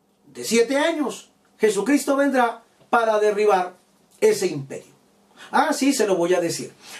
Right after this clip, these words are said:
Pero para eso se lo quiero mostrar precisamente en un pasaje que me lleva a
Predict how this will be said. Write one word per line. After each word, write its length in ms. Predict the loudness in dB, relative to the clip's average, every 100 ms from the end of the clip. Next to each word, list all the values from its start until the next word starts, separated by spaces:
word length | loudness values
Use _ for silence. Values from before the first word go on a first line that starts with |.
| 0
Pero 200 | 2 2
para 280 | 2 2 2
eso 380 | 2 0 0 -4
se 160 | -2
lo 100 | -2
quiero 260 | 0 0 0
mostrar 540 | 0 0 0 0 -4 -16 _ _ _ _
precisamente 680 | 0 0 0 0 0 2 0
en 100 | 0
un 120 | -2
pasaje 520 | -2 -2 -2 -4 -10 -14 _ _ -8
que 160 | -6
me 160 | -6 -2
lleva 480 | 0 2 0 -2 -6 _ _ _ _ -4
a 440 | -2 -2 -6